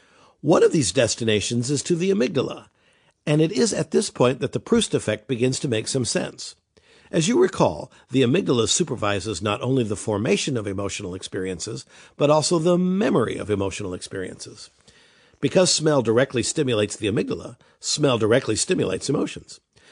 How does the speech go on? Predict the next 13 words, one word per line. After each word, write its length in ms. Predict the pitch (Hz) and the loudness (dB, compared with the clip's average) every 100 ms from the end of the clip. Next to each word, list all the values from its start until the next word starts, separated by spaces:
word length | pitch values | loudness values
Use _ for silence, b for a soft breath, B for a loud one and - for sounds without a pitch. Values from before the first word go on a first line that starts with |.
| b | b
Smell 400 | - - 143 139 | -6 0 2 4
signals 460 | - 139 117 117 - | 4 2 2 -2 0
also 360 | 120 120 127 101 | -2 0 0 0
head 240 | 107 113 | 0 -2
through 140 | 120 | -4
the 100 | 101 | -6
piriform 480 | - 151 139 120 104 | 0 0 2 -2 -4
cortex 460 | - 190 - 123 - | 0 0 0 -4 -4
to 100 | 139 | -2
the 140 | 151 | 0
orbital 300 | 196 185 143 | 2 2 2
frontal 340 | 131 220 202 101 | 2 0 -2 -8
cortex, 500 | 98 90 90 - | -8 -8 -12 -14